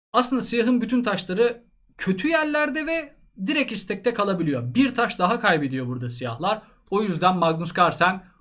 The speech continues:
oyunu terk ediyor ki Artemiev adına gerçekten çok güzel oynanmış bir oyun. Alan hakimiyeti nasıl değerlendirilir? Nasıl, e, taktik şanslar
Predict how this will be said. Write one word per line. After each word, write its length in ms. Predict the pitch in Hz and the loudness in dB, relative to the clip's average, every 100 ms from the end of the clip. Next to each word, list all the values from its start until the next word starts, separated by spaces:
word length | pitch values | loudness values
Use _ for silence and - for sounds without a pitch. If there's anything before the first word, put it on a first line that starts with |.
| _ | _
oyunu 360 | 165 151 151 170 | -2 -2 -2 -2
terk 320 | - 180 180 | 0 0 0
ediyor 280 | 156 156 - | -2 -2 -2
ki 360 | 143 127 - - | -4 -6 -12 -10
Artemiev 500 | 147 131 151 156 147 | -8 -4 -2 -2 -2
adına 220 | 139 147 | -4 -4
gerçekten 500 | 151 143 127 120 147 | -4 -4 -6 -6 -6
çok 260 | 156 151 139 | -6 -10 -8
güzel 220 | 131 139 | -6 -6
oynanmış 480 | 131 123 120 120 123 | -6 -4 -6 -6 -8
bir 40 | |
oyun. 200 | 117 135 - _ | -8 -10 -16 _
Alan 240 | 180 233 | -2 0
hakimiyeti 560 | 214 180 180 175 170 196 | 0 0 -2 -4 -2 2
nasıl 260 | 208 190 160 | 4 4 4
değerlendirilir? 760 | 151 143 139 135 127 170 190 - _ | 0 0 -2 -4 -6 -8 -8 -16 _
Nasıl, 280 | 185 233 214 202 196 _ _ _ _ _ | 4 6 6 4 -4 _ _ _ _ _
e, 560 | 165 165 160 160 - - | -2 0 0 0 -4 -6
taktik 380 | - 185 185 190 | 0 0 0 -2
şanslar 600 | - 180 170 202 202 202 | 2 4 4 4 0 0